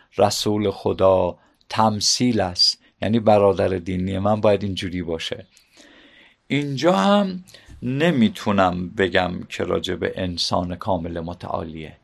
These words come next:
اگر راجع به غیر رسول خدا باشه، غیر رسول خدا،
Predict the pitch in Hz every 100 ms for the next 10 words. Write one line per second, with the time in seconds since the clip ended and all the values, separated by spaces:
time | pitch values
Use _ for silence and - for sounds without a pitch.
0 | _ _ _ _ _ - 180 185 156 120
1 | 95 135 120 104 87 98 113 143 175 175
2 | 180 - 165 156 - 143 139 120 107 104
3 | 110 98 95 101 - _ _ _ - 127
4 | 139 131 107 92 95 - 92 87 82 -
5 | 87 85